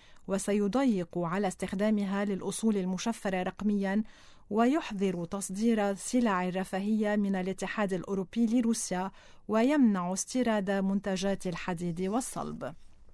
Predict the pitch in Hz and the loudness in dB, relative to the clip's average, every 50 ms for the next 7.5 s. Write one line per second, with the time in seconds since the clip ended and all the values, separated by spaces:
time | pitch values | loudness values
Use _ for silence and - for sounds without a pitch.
0 | - - - - - 202 196 262 254 - - 294 285 269 240 294 285 233 220 208 | -20 -20 -20 -14 -8 -2 -2 -2 0 0 0 0 2 2 2 2 2 2 2 2
1 | 196 190 - 202 208 - - 185 180 180 208 240 - - - 214 214 208 196 190 | 2 0 -2 -2 -4 -4 -2 -2 0 0 0 0 0 0 0 0 0 2 2 2
2 | 190 190 190 196 196 190 180 - 190 208 196 - - 196 180 180 175 - - 208 | 0 0 0 0 0 0 -2 -2 -4 -4 -6 -4 -4 -4 -4 -4 -4 -2 -2 0
3 | 196 196 190 - - 180 165 - 180 180 180 202 180 185 196 190 180 - - 226 | 0 0 -2 -2 -4 -6 -4 -4 -4 -2 0 0 0 0 -2 -2 -2 -2 0 0
4 | 208 190 180 185 180 - - - - - - - - 208 214 202 202 190 185 175 | 0 0 0 -2 -2 -6 -12 -20 -20 -20 -14 -4 0 2 2 4 4 2 0 -2
5 | 180 170 - 220 196 190 226 254 - 277 247 214 214 220 214 196 208 226 233 226 | -4 -4 -2 -2 0 0 0 0 2 0 2 2 2 0 0 2 2 2 4 4
6 | 214 208 202 202 202 202 - - 214 240 240 226 202 190 175 180 196 208 196 196 | 2 2 2 0 -2 -2 -4 -2 0 0 2 2 0 0 0 0 2 2 2 2
7 | 208 214 - - - - 175 156 - | 0 0 -2 -4 -4 -2 -2 -4 -4